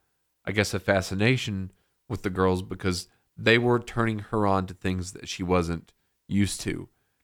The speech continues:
And it seemed to be that Amanda ended up being jealous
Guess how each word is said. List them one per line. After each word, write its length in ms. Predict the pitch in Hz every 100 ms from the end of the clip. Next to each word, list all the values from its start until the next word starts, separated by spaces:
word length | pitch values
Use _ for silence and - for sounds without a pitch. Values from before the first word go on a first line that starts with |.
| _ -
And 320 | 98 98 90
it 220 | 90 95 -
seemed 380 | - 123 113
to 80 | 107
be 420 | 90 98 92 92
that 440 | - 87 92 87 85
Amanda 440 | 87 90 95 95 95
ended 280 | 90 87
up 200 | 87 80
being 280 | 90 85 82
jealous 600 | 82 90 87 82 - -